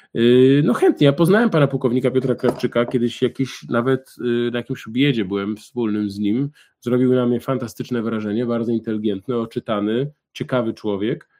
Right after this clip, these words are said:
e, ciekawą biografią. Tylko że ostatnio był wszędzie. Był w podcaście u chłopaków, u Marka i Zbyszka. Potem widziałem go w Zerze, w kanale Zero. No nie wiem, czy,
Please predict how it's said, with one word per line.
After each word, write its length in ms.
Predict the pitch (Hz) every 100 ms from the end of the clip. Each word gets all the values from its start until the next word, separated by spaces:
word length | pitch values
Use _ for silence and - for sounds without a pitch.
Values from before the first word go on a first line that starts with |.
| _ _ -
e, 420 | 107 107 107 107
ciekawą 600 | - 117 131 113 113 110
biografią. 600 | 113 113 101 - 131 147
Tylko 300 | - 131 147
że 100 | 143
ostatnio 360 | 147 147 156 151
był 140 | 165
wszędzie. 460 | 160 208 127 104 95
Był 520 | 113 113 117 113 110
w 280 | 113 113 110
podcaście 580 | - - 131 - 117 110
u 500 | 107 107 104 107 101
chłopaków, 720 | - 117 120 - 120 131 -
u 120 | 113
Marka 360 | 110 107 - 104
i 200 | 101 101
Zbyszka. 560 | 107 110 - 127 135 151 _ _ _ - -
Potem 320 | 131 - 113
widziałem 420 | 110 120 117 113
go 520 | 113 110 107 110 104
w 300 | 98 104 110
Zerze, 580 | 104 117 104 117 123 165 _ _ _ _
w 60 | _
kanale 400 | 110 117 113 113
Zero. 560 | 107 113 110 120 156 - _ _
No 180 | 127 131
nie 160 | 143
wiem, 180 | 120 117
czy, 180 | -